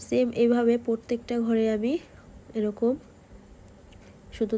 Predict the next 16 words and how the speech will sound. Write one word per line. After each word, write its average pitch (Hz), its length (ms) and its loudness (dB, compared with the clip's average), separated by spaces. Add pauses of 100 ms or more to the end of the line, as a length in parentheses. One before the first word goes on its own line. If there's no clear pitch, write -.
তুলে 226 200 0 (600)
বুনে 214 280 2
নেব। 214 140 0 (2250)
আর 214 140 -2 (640)
আমার 247 300 -6
চ্যানেলে 247 400 -2 (240)
অনেক 226 180 0 (100)
ভিডিও 226 240 0 (100)
আছে, 226 140 -4 (100)
তোমরা 220 220 0 (100)
গিয়ে 220 220 0
দেখতে 220 280 -4
পারো। 214 180 0 (140)
উলের 214 320 0
কাজ 220 160 -2 (720)
ছাড়াও, 214 340 0